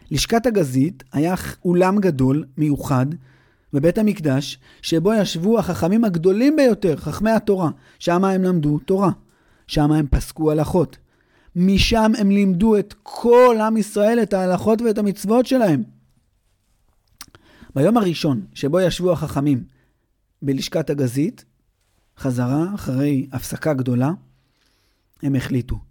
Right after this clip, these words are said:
מהיום, בכל שנה, בכה בכסלו, כל עם ישראל יחגוג ויודה להשם במשך שמונה ימים. כל ערב ידליקו נרות,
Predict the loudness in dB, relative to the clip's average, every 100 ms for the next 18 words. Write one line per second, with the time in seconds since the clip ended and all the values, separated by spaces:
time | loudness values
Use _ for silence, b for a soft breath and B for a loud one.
0 | _ _ _ -2 2 2 4 4 4 0
1 | -6 _ _ _ _ _ _ -4 2 2
2 | 2 2 4 4 2 0 2 0 -2 _
3 | _ _ _ 0 0 2 2 2 0 -6
4 | -2 0 0 -2 -4 -2 -2 0 0 0
5 | -6 b b b 0 4 6 4 2 2
6 | 2 2 2 4 4 2 0 -2 -2 -4
7 | -2 0 0 -2 -2 -2 0 -2 0 0
8 | -2 0 2 2 2 b b -2 0 0
9 | -2 -2 -4 -4 -2 0 0 0 2 0
10 | 0 -8 _ _ _ _ 0 2 4 4
11 | 4 4 4 -2 b b -2 0 2 0
12 | 2 2 4 4 2 -2